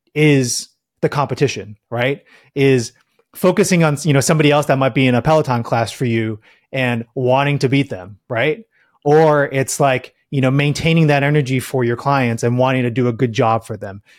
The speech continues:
It seems, it seems like there's a lot of these, like, external targets that you set for yourself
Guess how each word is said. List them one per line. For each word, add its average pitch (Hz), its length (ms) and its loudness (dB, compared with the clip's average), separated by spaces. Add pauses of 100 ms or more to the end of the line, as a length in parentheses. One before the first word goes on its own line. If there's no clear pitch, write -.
(140)
It 127 100 -8
seems, - 500 0
it - 140 -4
seems 233 340 2
like 165 160 2
there's 147 180 0
a 143 40 2
lot 139 220 2
of 135 80 -2
these, 127 200 -2
like, 127 140 -4
external 139 600 -2
targets 113 640 -6 (260)
that 131 140 -2
you 143 120 0
set 160 300 -2
for 180 100 0
yourself 190 500 2